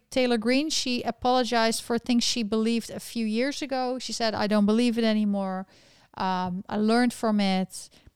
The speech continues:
This is the new future." And she's not allowed. She was dismissed from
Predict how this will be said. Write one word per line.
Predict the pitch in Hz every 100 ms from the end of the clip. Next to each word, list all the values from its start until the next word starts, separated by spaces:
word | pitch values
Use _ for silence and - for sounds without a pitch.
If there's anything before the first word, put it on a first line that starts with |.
| -
This | 208 208
is | 226
the | - 202
new | 208 202
future." | - 262 254 - 240 233 226 233 - - - _ -
And | 214 214 214
she's | - 247
not | 254
allowed. | 233 214 208 202
She | 233
was | 208 202
dismissed | - 208 - 208 196 -
from | - 190 185 190